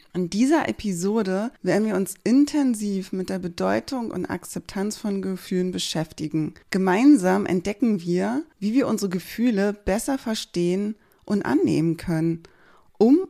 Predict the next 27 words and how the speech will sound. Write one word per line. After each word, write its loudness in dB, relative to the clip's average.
unseren 0
eigenen -2
Weg -4
im -2
Leben 0
zu -10
finden. -2
Also, 2
mach 4
es 2
dir -2
bequem -2
und -2
sei 2
gespannt -2
auf -6
viele -2
hilfreiche 0
und -2
faszinierenden -2
Inhalte, -4
die -10
dich 2
in -2
dieser -2
Episode -2
erwarten. -2